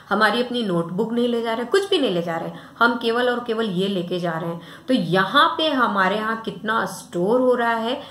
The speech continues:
यहाँ का storage हम कितना neat and clean रखते हैं कि हमारे,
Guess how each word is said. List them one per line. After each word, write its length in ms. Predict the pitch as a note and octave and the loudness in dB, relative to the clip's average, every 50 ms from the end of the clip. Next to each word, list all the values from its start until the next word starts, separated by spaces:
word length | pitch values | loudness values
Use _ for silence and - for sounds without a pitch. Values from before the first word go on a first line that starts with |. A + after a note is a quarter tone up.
| - - - - | -20 -16 -6 -2
यहाँ 360 | F3 G3 G#3 A3+ B3+ C#4 C4+ | 0 0 4 4 4 4 4
का 180 | - C4 B3+ B3+ | 4 4 4 4
storage 500 | B3+ - - G3 G3 G3 A3+ B3 A#3 A#3+ | 2 -2 -2 -2 0 0 0 0 0 0
हम 120 | A3+ G#3+ | -2 -2
कितना 420 | G#3 G3+ F#3 - G#3+ G#3+ G3+ G3 | -4 -6 -6 -4 -2 -2 -2 -2
neat 200 | F#3 G3+ A3+ A3+ | -2 -4 -4 -2
and 240 | - A#3+ A3+ A3 A3 | -2 -4 -4 -4 -6
clean 240 | - G3 G#3+ A3+ A3+ | -4 -4 -4 -2 -2
रखते 260 | G#3 F#3+ G3 - G3 | -4 -6 -4 -6 -6
हैं 220 | G3 G3+ G3+ G#3 G3+ | -4 -2 -4 -4 -4
कि 80 | A3+ | -4
हमारे, 480 | G#3+ G3 F3+ F3 F3 F3 G3+ A3 B3 | -4 -2 0 0 0 2 0 0 -2